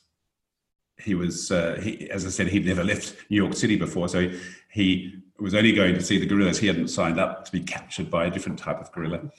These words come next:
<laughs> So, uh, anyway, we, I somehow managed to, to keep my cool, and I said, "Mike, we've got to get out of here."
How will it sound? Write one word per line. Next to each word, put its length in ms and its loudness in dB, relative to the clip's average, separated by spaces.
<laughs> 480 2
So, 480 6
uh, 20 8
anyway, 420 8
we, 360 4
I 120 2
somehow 300 6
managed 320 4
to, 240 4
to 100 -2
keep 240 0
my 140 2
cool, 240 0
and 100 2
I 40 0
said, 200 -2
"Mike, 180 0
we've 100 -4
got 80 0
to 60 -2
get 120 0
out 160 2
of 80 -6
here." 160 -2